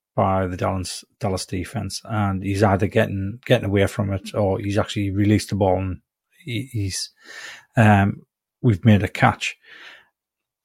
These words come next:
And there's twice I saw him turn around and just smile at the Dallas defense, which, which I f-, thought, it, it speaks volumes. He's obviously,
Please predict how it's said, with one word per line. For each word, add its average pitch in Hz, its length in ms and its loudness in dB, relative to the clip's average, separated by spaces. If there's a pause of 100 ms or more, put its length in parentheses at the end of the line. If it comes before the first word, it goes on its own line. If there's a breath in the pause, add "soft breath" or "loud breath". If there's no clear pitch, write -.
(160)
And 113 120 4
there's 104 180 4
twice - 480 2
I 110 80 6
saw 117 300 6
him 98 120 4
turn 101 320 4
around 98 180 4
and 92 140 -2
just - 260 -6
smile 101 560 4 (840)
at 113 120 -2
the 110 60 -10
Dallas 107 300 4
defense, 131 600 2 (800 loud breath)
which, - 160 0
which - 240 -4
I - 20 2
f-, - 180 -6
thought, 147 440 4 (680 loud breath)
it, 143 160 -2
it 147 60 -6
speaks - 380 2
volumes. 104 560 4 (580)
He's 104 240 -4 (140)
obviously, 135 540 2